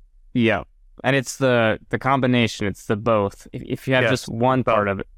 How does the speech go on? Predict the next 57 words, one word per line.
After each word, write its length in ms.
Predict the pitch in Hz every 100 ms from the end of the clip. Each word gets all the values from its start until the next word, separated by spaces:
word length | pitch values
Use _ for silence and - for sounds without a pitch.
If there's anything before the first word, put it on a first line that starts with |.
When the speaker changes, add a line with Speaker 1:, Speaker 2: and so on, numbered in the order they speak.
| -
Speaker 1:
the, 180 | 107
like, 240 | 101 101 -
structured 800 | - - 113 - - 110 107 98
ability 340 | - 107 107
or 140 | 104 101
the, 240 | 101 101 -
the 180 | - -
analytical, 640 | 113 104 107 107 110 101 95 - - - _ - -
uh, 60 | 131
Speaker 2:
Right. 120 | 110
Speaker 1:
power, 400 | 117 110 104 98
that, 140 | 104 - - - -
but 100 | 117
you 80 | 120
can't 260 | 131 110
communicate 480 | - 127 123 - 110
effectively, 460 | 110 120 113 107 101
then 300 | 98 95 71 - - - - - - - - -
Speaker 2:
It 60 |
doesn't 220 | 139 131 123
work. 260 | 113 - - -
Speaker 1:
it 140 | 101
doesn't 140 | 101 160
Speaker 2:
Not 100 | 190
in 80 | 190
Speaker 1:
work. 60 |
Speaker 2:
this 180 | 180 160
job. 360 | - 107 107 113
There 120 | 147
are 20 | 143
a 60 |
lot 200 | 143 175
of 100 | 190
other 160 | 175 165
jobs 320 | 147 151 123
where 120 | 127
that 200 | 120 120
works, 300 | 127 160 -
but 160 | - 131
in 160 | 127
this, 300 | 135 170 156
you, 140 | 139 131
it 200 | 147 131
really 440 | 131 143 156 147
is 160 | 139 123
the 160 | 117
combination 600 | 107 127 120 113 117 -
or 40 | 117
the 100 | 107
balance 480 | 98 104 110 127 -
between 340 | 143 - 147
the 100 | 147
two 200 | - 143
that 140 | 120
makes 300 | 110 117 110
things 280 | - 110 104
work. 420 | 107 104 104 -